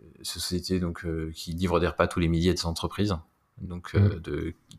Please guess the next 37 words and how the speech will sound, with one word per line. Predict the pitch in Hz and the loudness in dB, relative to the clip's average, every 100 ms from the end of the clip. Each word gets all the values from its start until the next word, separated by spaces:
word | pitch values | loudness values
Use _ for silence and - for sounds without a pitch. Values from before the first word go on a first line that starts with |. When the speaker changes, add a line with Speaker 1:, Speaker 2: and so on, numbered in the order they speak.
| - - | -16 -8
Speaker 1:
de | 82 | -4
catering. | 78 80 82 85 95 87 | 0 0 2 2 2 0
Donc, | 80 - | -6 -10
il | 80 | -8
y | 80 | -4
a | |
un | 78 | -4
buffet | 80 82 90 90 | -4 -2 0 2
qui | 90 82 | 0 -2
est, | 80 | -2
euh, | 82 80 - 82 82 | -2 -4 -8 -10 -10
qui | - | -6
est | 82 | -6
présent | - 85 | -4 -2
pour | 92 - | -4 -4
les | 78 80 | -8 -8
employés | 78 80 | -2 0
le | 78 | 0
mercredi, | 80 - 76 85 | -2 -6 -4 -4
par | 90 80 | -2 -4
exemple. | 78 92 82 | -2 -2 -2
Et | |
donc, | 80 - | -6 -8
il | |
y | |
a | - | -12
quelqu'un | - 87 | -6 -4
qui | 87 | 0
arrive | 80 87 | 2 2
avec, | 80 80 - | 2 -2 -2
euh, | 76 | -2
des | 78 | -2
plats | 80 87 | -6 -6
chauds | 80 - 90 | -4 -2 -4
tous | - | -4
les | 78 | -6
mercredis. | - - 78 90 | -6 -8 -8 -8